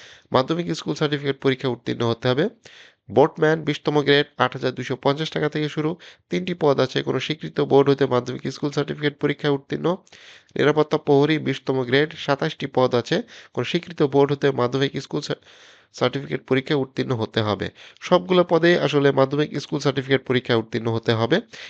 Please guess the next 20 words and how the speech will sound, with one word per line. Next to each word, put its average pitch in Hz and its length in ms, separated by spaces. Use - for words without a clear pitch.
এবং 151 160
সর্বমোট 160 540
এই 165 260
নিয়োগ 151 260
বিজ্ঞপ্তিতে 156 560
এখানে 135 400
আছে 131 220
পাঁচশো - 400
চব্বিশটি 160 500
পদ 165 260
এবং 135 200
আরেকটি 196 380
নিয়োগ 185 200
বিজ্ঞপ্তি 180 480
আছে, 165 220
আহ, - 1200
সেটাও 170 320
আমি 156 220
আপনাদেরকে 135 500
দেখাবো। 131 520